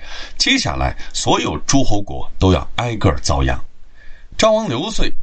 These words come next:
被抓了一个不知道什么罪名，削去了常山郡。胶西王刘昂在出卖爵位的事情上有舞弊行为，削去六个县。下一个削谁呢？朝廷里边啊，正在打商量，准备呢对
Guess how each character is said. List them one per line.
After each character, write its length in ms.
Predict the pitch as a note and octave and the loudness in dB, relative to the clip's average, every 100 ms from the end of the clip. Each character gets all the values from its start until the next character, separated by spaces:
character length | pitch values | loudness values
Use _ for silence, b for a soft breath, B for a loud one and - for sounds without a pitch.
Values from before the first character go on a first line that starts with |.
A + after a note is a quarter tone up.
| - | 2
被 120 | B2 | -2
抓 180 | D3+ D3 | 0 -2
了 80 | B2+ | -2
一 100 | A#2 | -4
个 220 | B2+ A2+ | -2 -2
不 160 | G#2 | 0
知 140 | - - | 4 4
道 160 | F3+ | 4
什 120 | G#2 G#2 | 0 -4
么 80 | |
罪 200 | G#2+ E2 | -2 0
名， 240 | D#2 C#2 C#2+ - | 2 0 0 0
削 240 | - A#2+ A#2 | 2 0 0
去 160 | - | 0
了 140 | E2 - | 2 4
常 260 | - E2+ F#2+ | 2 0 -2
山 240 | F#2+ F2 | -2 -2
郡。 220 | F2 E2+ D#2 - B B B B | -2 -4 -4 -2 B B B B
胶 220 | - C#3 | 0 0
西 160 | C3+ C#3+ | 0 0
王 260 | F#2 G#2 - | 0 -2 2
刘 200 | G2 D3+ | 4 4
昂 260 | E2+ F2 A2 - | 2 -4 -6 -4
在 200 | D2+ C#2 - | -4 -4 -4
出 180 | - G#2+ | 2 6
卖 180 | G2+ - | 6 6
爵 240 | - A2 | 4 0
位 160 | F#3+ G3 | -2 -4
的 80 | B2 | -4
事 160 | - | -6
情 160 | A#2+ G2 | -6 -6
上 200 | E2 - - | -8 -8 -2
有 180 | D#2 B1 - - | 0 0 -2 0
舞 200 | C#2+ - - | 4 6 6
弊 160 | F2 | 4
行 240 | - F2 D#2+ | 0 -4 -6
为， 160 | B1+ - B | -8 -4 B
削 220 | - F2+ | 0 4
去 140 | - D2+ | 6 6
六 180 | G2 | 4
个 80 | E2 | 0
县。 200 | - - - - - - - - | 0 0 0 0 0 0 0 2
下 220 | - E2 | 2 0
一 100 | C#2+ | -2
个 280 | E2+ D2 C2 - | -8 -8 -6 -4
削 200 | - - | 0 4
谁 200 | - F2 | 8 6
呢？ 120 | F2+ - - B B B | 4 2 2 B B B
朝 160 | - D2+ | 2 2
廷 140 | E2+ | 0
里 100 | C2+ | -2
边 180 | C2+ C2+ | -6 -4
啊， 80 | C2 | 0
正 160 | - F2 | 2 2
在 120 | D2+ | 0
打 180 | C#2 D2 | -2 -2
商 220 | - F#2 | -2 -2
量， 120 | F2 - - - | -4 -6 -4 -2
准 160 | D#2+ | 2
备 140 | D2 D2+ | 4 2
呢 160 | C#2 - | 2 -4
对 160 | C#2+ | -8